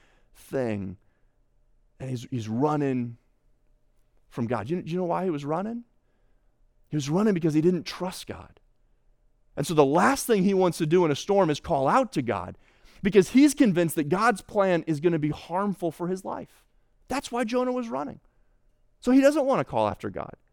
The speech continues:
because God was sending him to go to Nineveh. That was the capital city of Assyria. They were the enemies of God. And, and Jonah's thinking, "If I go to Nineveh, here's what's gonna happen. Uh, my, my life is over."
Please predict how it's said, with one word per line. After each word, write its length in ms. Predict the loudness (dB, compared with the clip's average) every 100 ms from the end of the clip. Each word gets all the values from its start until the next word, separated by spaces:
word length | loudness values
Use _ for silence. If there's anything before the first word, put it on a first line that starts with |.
| _ _ _ _ _ _ _ 0
because 260 | 4 4
God 260 | 4 2 4
was 160 | 2
sending 460 | 0 0 2 4 2
him 220 | 2 2
to 100 | 0
go 240 | 4 4 4
to 260 | 2 0 2
Nineveh. 640 | -2 0 2 0 0 2
That 120 | 4
was 160 | 2 -4
the 100 | -8
capital 500 | -6 -6 -2 0 -2
city 340 | 0 0 0
of 160 | -2 -2
Assyria. 680 | -4 -6 -4 -4 -4 -6 -8 _ _ 4
They 140 | 4
were 180 | 6 2
the 220 | 0 -2
enemies 460 | -2 0 2 -2 -4
of 140 | -6
God. 320 | -8 -10 -16 _ _ _ _ _ _ _ _ _ _ _ _ _ -6
And, 120 | 2
and 120 | 4
Jonah's 340 | 8 8 8
thinking, 260 | 4 4 4
"If 120 | 4
I 160 | 4 6
go 140 | 8
to 100 | 8
Nineveh, 460 | 6 2 2 4 4
here's 220 | 4 0
what's 140 | -2
gonna 200 | 0 0
happen. 320 | 0 -2 -4 -12 _ _ 2
Uh, 120 | 2 6
my, 200 | 4 6
my 140 | 6
life 320 | 8 6 4
is 120 | 0 0
over." 360 | 0 -4 -14